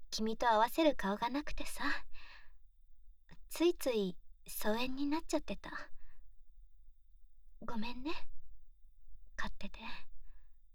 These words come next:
ん？あ、そうだね。なんで結婚した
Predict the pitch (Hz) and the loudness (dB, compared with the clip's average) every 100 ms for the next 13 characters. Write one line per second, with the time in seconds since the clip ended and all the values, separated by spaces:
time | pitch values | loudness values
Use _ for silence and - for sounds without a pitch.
0 | - - - - - - - - - - | -20 -20 -20 -20 -20 -20 -20 -20 -18 -20
1 | - - - - - - - - - - | -20 -20 -20 -20 -20 -20 -20 -20 -18 -16
2 | - - 294 330 - - - - - - | -16 -6 -4 -4 -10 -14 -10 -8 -8 -12
3 | - - - - - - - - - - | -18 -18 -18 -20 -20 -20 -20 -20 -18 -16
4 | - - - 220 208 208 214 - - - | -16 -18 -14 -10 -8 -4 -4 -4 -8 -6
5 | - - - 240 226 254 277 262 220 208 | -8 -8 -8 -6 -4 0 2 2 2 0
6 | 262 269 - - - - - - - - | 2 2 2 0 -2 -4 -6 -8 -10 -10
7 | - - - 226 226 262 359 320 302 - | -8 -8 -4 0 4 4 4 2 2 2
8 | 220 - - 240 247 247 - - - 247 | -4 -6 -10 -8 -6 -6 -8 -8 -8 -8